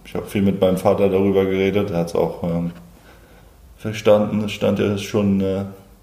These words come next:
seit ein, zwei Jahren im Raum, dass, äh, ich den nächsten Schritt machen möchte. Und, äh, ich wollte halt erstmal meinen Körper hinbekommen. Und deswegen hat er das voll verstanden. Er gibt mir auch immer noch, äh,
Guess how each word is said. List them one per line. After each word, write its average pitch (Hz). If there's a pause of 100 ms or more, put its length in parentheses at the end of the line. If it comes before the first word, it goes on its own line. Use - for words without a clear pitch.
(1160)
seit -
ein, 92
zwei 92
Jahren 92
im 92
Raum, 90
dass, -
äh, 85 (260)
ich -
den 92
nächsten 90
Schritt -
machen 90
möchte. 104 (480)
Und, 90
äh, 87 (600)
ich -
wollte 85
halt 85
erstmal 85
meinen 82
Körper 90
hinbekommen. 90 (1500)
Und 87 (680)
deswegen 82
hat 87
er 82
das 80
voll 87
verstanden. 85
Er 80
gibt 85
mir 85
auch 80
immer 85
noch, 82
äh, 85